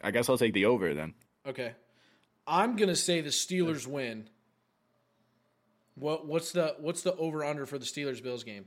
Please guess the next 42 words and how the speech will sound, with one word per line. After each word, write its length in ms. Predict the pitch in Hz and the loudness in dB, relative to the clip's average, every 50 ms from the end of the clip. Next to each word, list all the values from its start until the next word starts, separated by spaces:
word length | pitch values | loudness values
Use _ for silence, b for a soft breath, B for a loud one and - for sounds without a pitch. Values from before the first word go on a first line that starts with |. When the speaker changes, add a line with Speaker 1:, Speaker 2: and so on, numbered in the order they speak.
| - - | -16 -14
Speaker 2:
to 60 | 117 | -8
give 120 | 113 123 | -6 -6
us 140 | 123 117 - | -6 -6 -8
an 60 | 117 | -10
extra 220 | 117 113 - 110 - | -10 -10 -10 -12 -16
point? 280 | - 113 110 107 - - | -16 -16 -16 -14 -10 -6
Speaker 1:
I 60 | 95 | -6
don't 240 | 98 98 98 98 101 | -4 -4 -2 -2 0
know. 200 | 101 95 92 87 - | 0 0 -2 -4 -6
Speaker 2:
And 100 | 147 - | -6 -2
Travis, 160 | - 175 165 | 2 2 4
Speaker 1:
You 40 | 160 | 4
just 100 | 156 - | 2 2
gotta 140 | - 98 127 | 2 2 2
Speaker 2:
we'll 60 | 165 | 2
give 80 | 165 170 | 2 2
Speaker 1:
pick 80 | - 175 | 2 2
Speaker 2:
you 60 | - | 2
a 20 | |
Speaker 1:
a 40 | 95 | 2
Speaker 2:
game 100 | 98 98 | 4 4
Speaker 1:
line. 180 | 101 98 95 95 | 4 4 4 2
Speaker 2:
of 40 | 92 | 0
your 80 | 90 - | -2 -4
choosing 480 | - - 143 139 135 123 117 107 104 - _ _ _ _ _ _ _ _ _ _ _ - | -8 -8 -8 -8 -8 -10 -12 -14 -16 -18 _ _ _ _ _ _ _ _ _ _ _ -14
that 100 | 123 123 | -12 -10
you 100 | 127 120 | -10 -10
can 100 | 131 123 | -12 -12
pick 180 | 120 131 123 123 | -10 -10 -10 -8
an 80 | 120 117 | -8 -10
over 220 | 117 113 113 110 | -10 -10 -12 -12
under. 240 | 110 110 101 95 - _ _ _ _ _ _ _ _ - | -12 -12 -14 -16 -18 _ _ _ _ _ _ _ _ -4
I 120 | - 175 | -2 -2
picked 180 | 180 220 220 220 | 0 -2 -2 -4
the 60 | 185 | -4
line 240 | 165 165 165 165 156 | -4 -2 -4 -4 -4
for 120 | - 143 | -6 -10
yours 440 | 139 131 156 151 117 123 139 - - _ _ _ _ _ _ _ _ _ _ - | -10 -10 -10 -12 -12 -12 -14 -16 -18 _ _ _ _ _ _ _ _ _ _ -16
'cause 100 | 139 131 | -14 -14
you 80 | 131 131 | -12 -12
said 220 | - - 123 110 | -10 -10 -10 -10
seven. 380 | - - 143 131 107 98 95 | -8 -8 -8 -8 -10 -12 -14